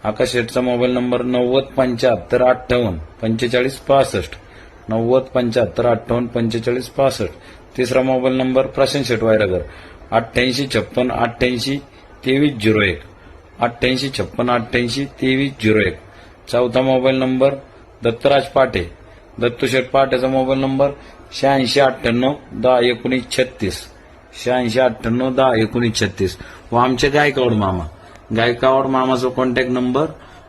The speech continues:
आम्ही व्हिडिओच्या कमेंट बॉक्समध्ये एकूण पाच जणांचे कॉन्टॅक्ट नंबर दिलेले आहेत मित्रांनो. तर या पाचही जणांपैकी कुठल्याही एका नंबरवरती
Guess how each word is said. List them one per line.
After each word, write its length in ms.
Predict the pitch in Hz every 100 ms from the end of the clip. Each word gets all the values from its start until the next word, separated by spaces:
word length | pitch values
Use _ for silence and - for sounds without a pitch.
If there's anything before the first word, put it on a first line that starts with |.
| -
आम्ही 460 | 117 123 123 139 139 - -
व्हिडिओच्या 640 | 90 95 120 139 - 131 92 - - -
कमेंट 300 | 127 147 147
बॉक्समध्ये 600 | 143 139 139 131 110 95 - -
एकूण 280 | 117 127 127
पाच 400 | - 143 127 135
जणांचे 340 | 135 135 127 127 127
कॉन्टॅक्ट 340 | 127 120 123
नंबर 280 | 127 127 131
दिलेले 380 | 123 127 131 131
आहेत 200 | 113 98
मित्रांनो. 440 | 95 90 90 90 78 - - -
तर 80 | 107
या 80 | 107
पाचही 560 | - - 131 131 147
जणांपैकी 580 | 143 139 135 120 120 113
कुठल्याही 520 | 110 127 127 135 135
एका 160 | 135 131
नंबरवरती 760 | 127 123 123 120 120 117 143